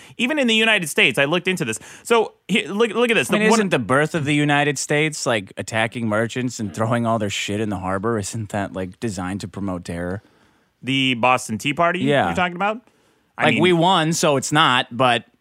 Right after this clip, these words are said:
Speaker 2: mm,
Speaker 1: Yeah.
Speaker 2: kinda.
Speaker 1: You can make that argument, but also another interesting thing is,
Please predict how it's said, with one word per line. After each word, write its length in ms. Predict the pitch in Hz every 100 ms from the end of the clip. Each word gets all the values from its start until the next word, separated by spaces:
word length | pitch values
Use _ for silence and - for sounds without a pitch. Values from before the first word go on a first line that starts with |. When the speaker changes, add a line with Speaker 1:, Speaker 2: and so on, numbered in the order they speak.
| -
Speaker 2:
mm, 300 | 135 139 139
Speaker 1:
Yeah. 20 | 127 _ -
Speaker 2:
kinda. 380 | 131 131 139 143 - _
Speaker 1:
You 120 | 208
can 120 | 240 240
make 160 | 214
that 140 | 175 151
argument, 500 | 143 143 156 151 -
but 200 | 175 -
also 440 | 214 240 226 190
another 360 | - 185 214 240
interesting 400 | 226 202 185 170
thing 220 | 156 143
is, 320 | 117 113 98